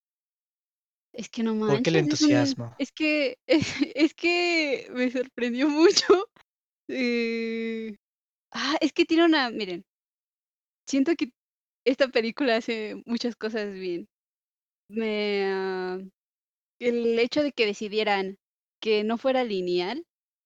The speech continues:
Speaker 1: y que estuviera traslapándose la historia de su papá, de Vito, con la de este Michael, hace que para mí sea más visual el, el desarrollo de Michael y cómo,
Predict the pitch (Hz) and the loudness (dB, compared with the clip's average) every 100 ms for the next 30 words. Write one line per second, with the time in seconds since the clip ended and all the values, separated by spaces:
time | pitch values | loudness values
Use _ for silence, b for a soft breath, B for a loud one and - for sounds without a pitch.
0 | _ _ _ _ - 240 - 226 214 202 | _ _ _ _ -4 -4 -2 0 2 2
1 | 202 220 - 226 220 220 226 233 233 226 | 2 -2 -4 -6 0 0 2 2 2 2
2 | 220 208 - 214 208 208 220 233 233 214 | 0 -2 -4 -4 -2 -2 0 0 -2 -4
3 | 180 180 - 214 214 202 - 190 175 - | -4 -6 -4 -2 -2 -2 -8 -12 -10 -6
4 | 175 185 _ 190 202 220 - 170 - _ | -8 -8 _ -8 -6 -6 -8 -12 -14 _
5 | _ _ - 214 202 190 185 185 180 175 | _ _ -6 -2 0 -2 -2 -2 0 0
6 | 175 175 170 190 - _ _ _ _ _ | 0 -2 -6 -10 -18 _ _ _ _ _
7 | _ _ _ _ _ _ _ _ 214 - | _ _ _ _ _ _ _ _ -8 -2
8 | 226 220 214 - 233 311 - _ _ _ | 0 0 0 -2 -2 -2 -8 _ _ _
9 | _ - 233 247 262 254 233 - - - | _ -2 -2 0 -4 2 2 0 -2 2
10 | 220 214 233 254 269 254 240 247 247 226 | 4 4 2 2 2 2 2 -2 -4 -4
11 | 220 214 285 349 _ _ 220 220 208 202 | -2 0 -2 -8 _ _ -2 0 0 -2
12 | 190 190 185 185 175 208 _ _ _ _ | -4 -8 -8 -8 -10 -14 _ _ _ _
13 | - 233 240 233 214 214 233 202 196 202 | 0 4 4 4 2 2 2 2 0 -2
14 | 190 180 226 226 233 233 214 | -4 -4 0 2 2 2 0